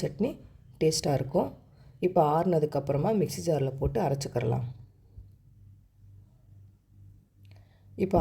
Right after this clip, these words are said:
அரையட்டும். அதுக்குள்ளேயே நம்ம தாளிப்பு ரெடி பண்ணிக்கிடலாம். இப்போ ஒரு கடாயில ஒரு டீஸ்பூன் அளவுக்கு எண்ணெய் சேர்த்துக்கோங்க. சூடான பிறகு கடுகு, உளுத்தம்பருப்பு பொரிஞ்சதுக்கப்புறமா ஒரு வரமிளகா சேர்த்துக்கோங்க. கொஞ்சமா கருவேப்பிலை சேர்த்துட்டு தாளிச்சு கொட்டிட்டிங்கன்னா சூப்பரான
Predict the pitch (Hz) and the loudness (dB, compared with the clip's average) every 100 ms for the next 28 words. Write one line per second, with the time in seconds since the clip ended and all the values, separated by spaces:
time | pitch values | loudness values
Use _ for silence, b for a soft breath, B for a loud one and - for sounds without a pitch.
0 | 143 156 165 - 240 254 156 151 160 170 | 4 4 2 -2 -2 0 2 2 2 2
1 | 147 285 - - 156 147 147 139 127 127 | 0 -2 -6 -2 0 2 2 0 0 2
2 | 123 120 113 113 127 - - - - - | 0 0 0 0 -2 -6 -14 -20 -12 -8
3 | 151 180 - 147 143 143 160 139 143 139 | 0 0 2 2 2 2 2 0 -2 -2
4 | - 143 120 120 139 131 139 123 120 - | -2 0 0 0 0 -2 -2 -2 -4 -2
5 | 123 127 170 214 151 147 135 127 127 135 | 0 0 0 0 2 2 2 -2 -2 -2
6 | 127 120 147 123 117 127 123 120 123 233 | -2 -2 0 0 -2 -2 0 0 0 0
7 | 330 - B B B B 170 165 156 147 | 0 -2 B B B B 0 2 2 2
8 | 143 139 143 135 170 208 156 143 139 147 | -2 -4 0 0 2 2 2 2 2 0
9 | 143 135 131 131 - - 131 139 208 - | 0 -2 -2 -4 -6 -4 -2 -2 -4 -6
10 | B B B 180 160 156 160 143 131 147 | B B B 0 2 2 2 2 4 4
11 | 139 139 127 - - - 147 143 139 262 | 2 0 -4 -6 -12 -6 -4 -4 -4 -2
12 | 294 - b b b - 151 143 160 143 | -4 -6 b b b 0 2 2 -2 -4
13 | 139 139 147 143 139 151 220 - 160 - | -4 -4 -4 0 0 0 -2 -4 -8 -4
14 | 143 135 | -2 0